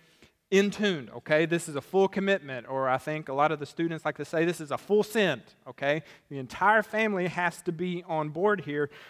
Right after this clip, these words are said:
to make the presence of God the priority in your family, okay? This takes all,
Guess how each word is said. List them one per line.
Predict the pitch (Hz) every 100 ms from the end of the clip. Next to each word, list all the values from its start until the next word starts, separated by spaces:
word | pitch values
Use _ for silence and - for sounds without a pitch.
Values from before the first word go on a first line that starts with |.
| -
to | - 180
make | 180 196 254 294 -
the | 226
presence | - 208 190 202 196 185
of | 160 139
God | 139 127 127 139
the | 135
priority | - 185 170 175 185 196 196 190 160 135 135 _ - _
in | 143
your | 143 135
family, | 156 151 120 98 90
okay? | - 127
This | 131 139
takes | 156 151 - _ -
all, | 156